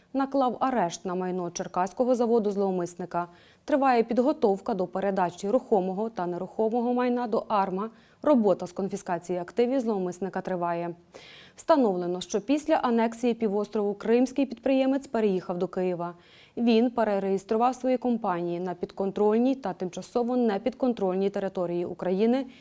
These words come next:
відповідно в українській та російській юрисдикціях. Це дозволило бізнесмену вести господарську діяльність на тимчасово окупованій території, сплачуючи при цьому податки та збори до бюджетів різних рівнів держави-агресора.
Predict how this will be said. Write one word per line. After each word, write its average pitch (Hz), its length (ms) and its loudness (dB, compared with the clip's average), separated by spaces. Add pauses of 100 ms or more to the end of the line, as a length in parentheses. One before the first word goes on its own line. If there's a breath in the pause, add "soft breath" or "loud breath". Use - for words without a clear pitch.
(180 loud breath)
відповідно 247 680 2
в - 160 -4
українській 196 640 2
та 165 140 -4
російській 196 560 -2
юрисдикціях. 180 840 -2 (440 soft breath)
Це 330 120 2
дозволило 240 540 4
бізнесмену 233 680 0
вести 208 320 0
господарську 254 720 0
діяльність 262 580 2
на 196 120 -4
тимчасово 202 680 -2
окупованій 208 600 0
території, 190 800 2 (360 loud breath)
сплачуючи 202 720 0
при 202 160 -4
цьому 185 300 -2
податки 185 520 -2
та 185 120 -4
збори 220 360 4
до 254 120 2
бюджетів 247 600 2
різних 220 500 2
рівнів 196 360 0
держави-агресора. 175 1040 -4